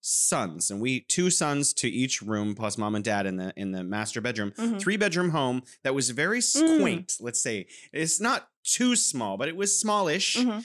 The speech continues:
Speaker 1: smaller, you know, like a nice suburban home. And there were six of us growing up there. I loved it. I
Speaker 2: Mm.
Speaker 1: never really thought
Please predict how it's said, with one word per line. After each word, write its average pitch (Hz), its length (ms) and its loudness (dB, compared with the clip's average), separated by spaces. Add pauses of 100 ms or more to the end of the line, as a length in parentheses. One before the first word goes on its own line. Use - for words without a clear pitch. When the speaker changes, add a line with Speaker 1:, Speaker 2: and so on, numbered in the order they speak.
(140)
Speaker 1:
smaller, 175 460 0
you 165 120 -2
know, 139 160 0
like 147 240 -6
a 151 40 0
nice 147 240 0
suburban 147 440 -2
home. 120 340 -2
And 113 100 -4
there 123 80 -2
were 131 80 -4
six 220 300 -2
of 117 100 -4
us 101 160 -2
growing 107 400 -4
up 151 120 -6
there. 95 120 -4
I 196 140 -4
loved 180 460 0
it. 220 80 -6
I 277 200 2
Speaker 2:
Mm. - 60 2
Speaker 1:
never 190 180 2
really 147 220 0
thought 131 340 -2